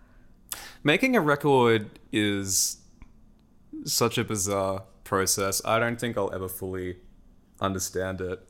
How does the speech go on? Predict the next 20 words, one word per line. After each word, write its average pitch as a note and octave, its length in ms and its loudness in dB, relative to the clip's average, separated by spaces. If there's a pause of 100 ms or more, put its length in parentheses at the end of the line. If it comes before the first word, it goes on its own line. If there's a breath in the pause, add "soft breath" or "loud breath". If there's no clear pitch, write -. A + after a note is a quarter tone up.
and F#2+ 480 -6
I G#2+ 80 -4
think A#2 220 -4
that's C3+ 140 -4
why C#3+ 140 0
I G2+ 80 2
keep F2+ 320 -10
doing F2+ 280 -10
it. F2+ 200 -10 (1300)
Maybe G2+ 300 4
in G2 80 -2
order F#2 220 -4
to F2+ 100 -4
understand F2+ 460 -6
that E2 120 -8
process F2 540 -6
or F2+ 160 -6
more F2 240 -8
about E2+ 220 -6
myself. - 600 -4